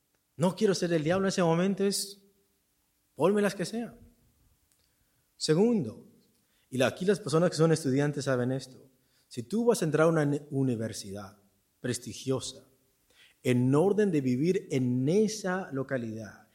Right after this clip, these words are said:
en esos departamentos, tú tienes que estar, ¿qué? Vacunado. Tienes que tener ciertas vacunas porque esa universidad es tan prestigiosa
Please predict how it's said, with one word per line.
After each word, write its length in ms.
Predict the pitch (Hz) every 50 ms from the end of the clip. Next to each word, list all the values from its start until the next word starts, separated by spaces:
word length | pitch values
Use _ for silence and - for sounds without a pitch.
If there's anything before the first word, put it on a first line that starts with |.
| _ _ _
en 280 | - 131 127 120 120 127
esos 260 | 151 175 151 170 165
departamentos, 1040 | 156 160 139 - 143 135 127 123 120 127 139 160 156 135 - 110 104 - - - - _ -
tú 200 | 127 127 127 123
tienes 380 | - 123 120 123 127 120 110
que 120 | - - -
estar, 280 | - - 98 95 95
¿qué? 180 | _ _ 87 _ _ _ _ _ _ _ _ _ _ _ _ _ _ _ _ _ _ _ _ _ _ _ _ _
Vacunado. 640 | 120 107 101 98 - - - 87 85 87 90 _ _ _ _ _ _ _ _ _ _ _ _ _ _ _ _ _ _
Tienes 220 | - 139 160 165 -
que 120 | - 113
tener 200 | 113 127 131 131
ciertas 380 | 127 - 135 143 143 143 131 117
vacunas 480 | 113 107 107 - 135 147 156 151 139 -
porque 680 | - 131 120 - - 123 120 120 - - - - _ _ _ _ _ _ _ -
esa 240 | 139 151 147 - 160
universidad 540 | 151 143 135 127 117 - 120 120 135 143 131
es 160 | - - -
tan 200 | 151 180 190 170
prestigiosa 800 | 190 175 - - 131 110 110 151 170 175 156 - 110 107 -